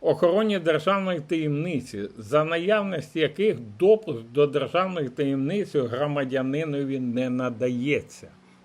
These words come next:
Ну, тобто заборонено. Синдром Аспергера в цьому переліку також є під загальним кодом М К Б Ф вісім. Там є примітка.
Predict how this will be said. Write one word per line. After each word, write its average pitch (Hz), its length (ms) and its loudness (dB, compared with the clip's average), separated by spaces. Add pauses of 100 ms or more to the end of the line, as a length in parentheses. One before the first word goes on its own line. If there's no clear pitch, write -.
(140)
Ну, 120 280 -4
тобто 127 340 -2
заборонено. 120 680 -2 (720)
Синдром 190 680 6 (140)
Аспергера 160 2000 4 (320)
в - 80 -20
цьому 208 320 6
переліку 180 760 6
також 175 720 4 (120)
є 117 480 0 (580)
під 147 180 2
загальним 160 640 8
кодом 196 600 2 (580)
М 170 220 0
К 156 180 4
Б 180 360 6 (100)
Ф 151 280 2
вісім. 139 460 -4 (420)
Там 196 180 2
є 226 140 6
примітка. 170 760 0